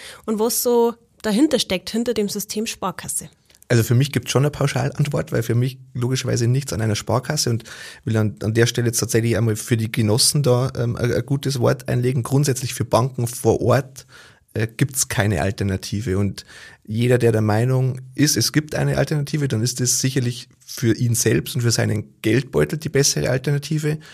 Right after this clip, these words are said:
Speaker 2: Wenn man aber jetzt ans große Ganze, an das Gemeinwohl einer Region und das Gemeinwohl der Mitmenschen denkt, dann ist es alternativlos.
Speaker 1: Wenn man an Banken denkt, dann ja gerne mal an die großen Glastürme in Frankfurt oder Gewinnmaximierung, sehr, äh, profitorientiert.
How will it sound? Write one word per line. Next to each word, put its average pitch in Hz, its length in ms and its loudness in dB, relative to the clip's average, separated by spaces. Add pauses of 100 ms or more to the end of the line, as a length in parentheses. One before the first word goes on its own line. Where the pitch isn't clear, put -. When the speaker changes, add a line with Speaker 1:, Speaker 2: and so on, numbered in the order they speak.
(420)
Speaker 2:
Wenn 113 120 2
man 120 100 4
aber 117 100 4
jetzt 120 160 0
ans 113 140 0
große 117 260 0
Ganze, 123 460 2
an 117 60 2
das 104 140 0
Gemeinwohl 117 520 2
einer 110 240 2
Region 123 340 2
und 143 160 0
das 117 80 -4
Gemeinwohl 110 440 2
der 104 100 4
Mitmenschen 139 500 0
denkt, 131 300 -2 (180)
dann 107 140 0
ist 120 140 0
es 120 100 -2
alternativlos. - 880 -6 (400)
Speaker 1:
Wenn 240 160 6
man 254 100 6
an 226 140 2
Banken 233 340 4
denkt, 277 400 2
dann 240 140 6
ja 240 180 4
gerne 226 400 0
mal 214 340 4
an 196 380 2
die 202 100 0
großen 220 480 2
Glastürme 196 600 0
in 180 80 0
Frankfurt 214 640 -4
oder 214 320 0 (300)
Gewinnmaximierung, 262 1080 4
sehr, 226 440 0 (180)
äh, 208 60 -6
profitorientiert. 220 1120 -2